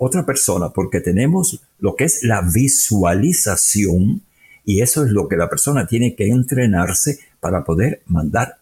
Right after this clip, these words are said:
el lenguaje, para poder mandar ese mensaje. Y es muy importante, un ejercicio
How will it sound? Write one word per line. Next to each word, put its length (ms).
el 240
lenguaje, 680
para 200
poder 280
mandar 500
ese 240
mensaje. 520
Y 120
es 100
muy 240
importante, 960
un 200
ejercicio 840